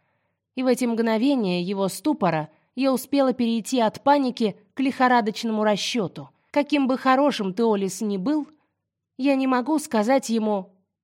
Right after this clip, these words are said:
и талики правды. Как ни крути, Дериан его лучший друг, так что сразу же обо мне узнает, что никак нельзя допустить. И то чудо, что поблизости никого нет — так что никто посторонний не видел.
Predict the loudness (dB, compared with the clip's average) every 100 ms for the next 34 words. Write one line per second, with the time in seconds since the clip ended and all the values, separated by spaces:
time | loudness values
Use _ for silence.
0 | -6 -2 2 2 0 -4 -6 -4 0 2
1 | 0 -6 -14 -16 _ _ -2 0 0 0
2 | 0 0 2 2 2 -4 _ -10 0 2
3 | 4 4 2 0 0 0 0 0 -2 -4
4 | -4 -2 -2 -4 -8 -20 _ _ _ -4
5 | -4 -4 -4 -2 4 6 6 2 2 2
6 | 4 2 2 0 0 -2 -4 -2 -4 -8
7 | -18 _ _ _ -20 -4 0 0 0 2
8 | 2 2 0 0 0 0 0 -2 -4 -6
9 | -8 -8 -10 -20 _ -6 -4 0 0 0
10 | -2 0 0 -4 -4 -2 0 0 2 0
11 | 0 -4 -6 -4 0 0 0 0 -2 -4
12 | -6 -20 _ _ _ -2 0 -2 -2 -2
13 | -2 0 0 0 -2 0 2 2 0 0
14 | -2 -2 -2 -4 -6 -8 -12